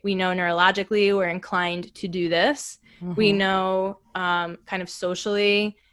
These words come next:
Speaker 1: and experientially in our life, we are in situations where we might be around people
Speaker 2: Mm-hmm.
Speaker 1: more like us in, in, um, certain situations when we're developing friendships or we're in school,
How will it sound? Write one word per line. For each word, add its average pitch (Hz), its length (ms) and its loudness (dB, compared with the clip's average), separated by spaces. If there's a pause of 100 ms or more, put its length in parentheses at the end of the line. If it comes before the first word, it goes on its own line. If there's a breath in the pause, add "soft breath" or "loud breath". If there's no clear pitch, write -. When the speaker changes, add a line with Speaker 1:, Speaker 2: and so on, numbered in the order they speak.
Speaker 1:
and 185 140 0
experientially 185 680 0
in 185 100 0
our 170 120 0
life, 180 560 0
we 185 300 -2
are 175 220 2
in 190 320 -4
situations 180 960 -4
where 170 160 -2
we 175 120 -2
might 170 240 -2
be 190 140 0
around 175 580 0
people 185 600 -2 (280 soft breath)
Speaker 2:
Mm-hmm. 170 160 -6
Speaker 1:
more 190 240 6
like 175 300 2
us 165 320 0
in, 175 80 -2
in, 170 400 -6 (120)
um, 165 220 -4 (160)
certain 180 300 -6
situations 170 840 -8
when 170 200 -6
we're 170 340 -2 (400 soft breath)
developing 185 500 2
friendships 180 400 -4
or 185 80 2
we're 175 220 0
in 175 180 -4
school, 175 600 -2